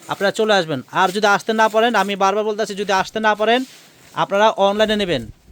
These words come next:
ঢাকার ভিতরে বা ঢাকার বাইরে আমরা কিন্তু হোম ডেলিভারি দেই। আপ-, আমাদের দোকান থেকে যারা অনলাইনে শাড়ি অর্ডার করবেন, আপনাদের এক টাকাও অ্যাডভান্স করতে হবে না।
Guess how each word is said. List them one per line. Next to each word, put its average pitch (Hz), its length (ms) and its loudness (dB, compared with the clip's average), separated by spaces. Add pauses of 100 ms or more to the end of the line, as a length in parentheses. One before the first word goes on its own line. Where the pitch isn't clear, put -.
(140)
ঢাকার 196 300 -4
ভিতরে 208 280 -4
বা 214 80 0
ঢাকার 196 260 -4
বাইরে 208 140 0
আমরা 196 120 -2
কিন্তু 196 180 -8
হোম 190 160 -2
ডেলিভারি 214 320 0
দেই। 220 260 0 (100)
আপ-, 170 200 0
আমাদের 180 340 -4
দোকান 208 260 -2
থেকে 208 280 -2
যারা 202 200 2
অনলাইনে 190 460 0
শাড়ি 196 180 0
অর্ডার 196 200 2
করবেন, 208 340 0
আপনাদের 185 360 -2
এক 185 220 0
টাকাও 196 260 2
অ্যাডভান্স 185 340 -2
করতে 202 220 -2
হবে 202 140 0
না। 240 160 2